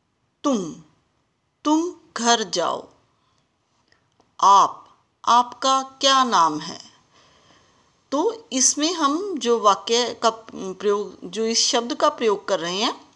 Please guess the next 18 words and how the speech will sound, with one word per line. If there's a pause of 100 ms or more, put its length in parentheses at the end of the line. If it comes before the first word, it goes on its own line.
(120)
वो
सुनने
वाले
के
लिए
कर
रहे
हैं।
उससे
पूछा
जा
रहा
है
कि
आपका
क्या
नाम
है।